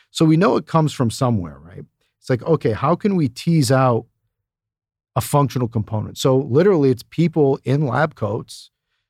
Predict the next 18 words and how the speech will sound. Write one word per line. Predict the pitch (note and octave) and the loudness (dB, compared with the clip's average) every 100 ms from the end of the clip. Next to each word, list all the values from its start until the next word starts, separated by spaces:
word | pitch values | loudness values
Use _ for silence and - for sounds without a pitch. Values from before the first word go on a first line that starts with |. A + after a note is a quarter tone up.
| _ - | _ -4
doing | B2+ C#3+ D3+ | 2 4 4
research, | C3+ F3+ - G#2+ - | 4 0 0 -4 -4
trying | - B2+ C3 | -4 -2 -2
to | - | -2
extract | A#2 - C3 B2+ C3 - | -8 -2 0 0 -2 -4
things | D3+ C3+ | -4 -4
from | - C3 | -4 0
these | B2+ A2 | 0 2
organisms | B2 B2+ C3 B2+ A#2+ A#2+ A#2+ A#2 - _ _ _ _ | 0 2 2 2 0 0 0 -2 -6 _ _ _ _
and, | B2 A#2+ A#2+ A#2+ C#3 | 0 2 2 2 0
you | C#3+ | 0
know, | G#2 | 0
doing | A2+ A2+ G2+ | -2 -2 0
tissue | D#3 - D3 | -2 -2 -4
culture | - C#3+ B2+ C#3+ | -2 -2 -2 -6
cell, | A#2 C3+ B2+ B2+ C#3 | -4 -2 -2 -4 -2
uh, | B2 | -2
studies, | A#2 - C3 B2+ B2 B2 A#2 | -2 -2 0 0 0 -2 -4